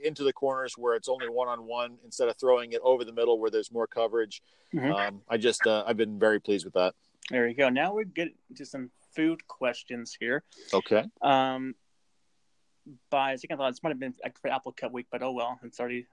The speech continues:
Speaker 2: been done. Um, so first I ask you: pork chops or applesauce?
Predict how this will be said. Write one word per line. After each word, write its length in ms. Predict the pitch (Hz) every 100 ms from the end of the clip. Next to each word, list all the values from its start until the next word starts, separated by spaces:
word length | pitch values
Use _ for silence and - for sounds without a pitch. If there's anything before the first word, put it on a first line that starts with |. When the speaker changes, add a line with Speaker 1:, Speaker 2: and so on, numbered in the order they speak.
| _
Speaker 2:
been 140 | 135
done. 260 | 127 117 123 - - - _ -
Um, 480 | 127 127 123 123 - _ _ -
so 420 | - 143 139 139 - _ _ _ _ - - _ _ _
first 180 | 220 190
I 80 | 147
ask 240 | 131 -
you: 220 | 139 135 131 _ _
pork 160 | - 190
chops 480 | - 165 156 _ -
or 60 | 127
applesauce? 560 | 131 120 - - -